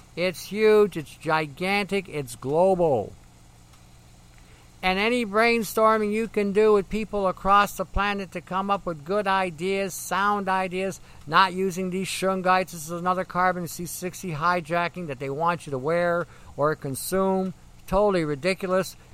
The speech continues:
If you've got enough shungite that you can powder down and paint on the external outside, it can conduct energy away from the home, provided you,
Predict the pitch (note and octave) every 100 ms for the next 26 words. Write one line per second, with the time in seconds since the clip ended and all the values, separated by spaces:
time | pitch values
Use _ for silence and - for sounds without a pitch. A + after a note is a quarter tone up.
0 | - G3 E3 F#3 D#3+ F#3 G3 E3+ D#3+ F3+
1 | E3+ - G3 F#3 F#3+ F#3+ E3+ C3+ D3 C#3
2 | E3 F3+ F3 D#3+ E3 F3 F3+ D#3 D3+ B2+
3 | - F#3 D#3+ D#3+ D3+ D3 - - F#3+ F#3
4 | F#3 F#3 - D3+ - F3 F3+ F#3 F3+ -
5 | - - - E3+ - E3+ E3+ E3 C3 F3
6 | F#3 - - - - - - F3 G3 F3+
7 | E3 F#3 C#3 C#3 E3 G3 F#3 F3 D#3 D#3
8 | F3+ F#3 - C#3 D#3+ E3 D#3+ C#3 D3